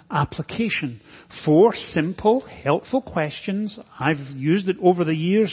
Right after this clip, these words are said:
still use it as a helpful tool whenever I come to a passage of Scripture. And we're going to look at some of those questions and apply them directly as we come to our passage this morning.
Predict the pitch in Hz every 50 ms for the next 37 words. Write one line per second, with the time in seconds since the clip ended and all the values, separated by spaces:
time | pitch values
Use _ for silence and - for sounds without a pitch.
0 | - - - - 147 160 240 262 208 165 147 147 131 160 175 - - - - -
1 | - - - 147 - - 143 127 113 - - 196 208 233 254 254 - - 240 220
2 | - - - - 277 240 147 120 135 170 165 - - - _ _ - 156 147 127
3 | 123 127 135 139 - - - 123 120 127 123 - - 123 123 - - - - -
4 | 127 117 110 - - 123 - 147 - - - - - - 175 - - - 143 113
5 | - - _ _ _ _ _ _ _ _ _ _ _ _ 180 160 165 151 135 165
6 | 240 302 349 - - 208 180 190 294 302 - 294 185 - - 190 170 165 143 127
7 | 147 139 131 - - - - 120 113 120 - - 160 156 - 175 165 139 - -
8 | - - - 208 254 311 320 285 180 135 131 131 143 135 139 135 135 160 226 285
9 | 294 - - - 135 135 139 135 139 - 160 165 156 - 175 156 135 139 143 -
10 | 170 160 160 160 - - 135 123 123 - 139 123 139 156 147 - - 262 277 -
11 | 170 143